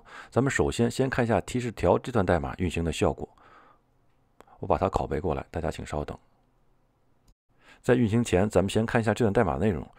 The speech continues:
首先是一个标准的H T M L的按钮，然后呢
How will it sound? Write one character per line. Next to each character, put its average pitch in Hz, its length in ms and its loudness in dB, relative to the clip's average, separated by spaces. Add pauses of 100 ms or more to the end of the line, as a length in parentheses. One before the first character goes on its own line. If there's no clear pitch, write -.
(120)
首 95 160 -2
先 120 220 2
是 - 120 -4
一 123 60 4
个 113 80 6
标 131 260 8
准 73 200 -2
的 73 180 0
H 98 160 0
T 101 140 -2
M 87 100 0
L 90 140 4
的 85 80 2
按 110 180 4
钮， 67 200 -8 (440)
然 117 160 2
后 139 160 4
呢 107 180 4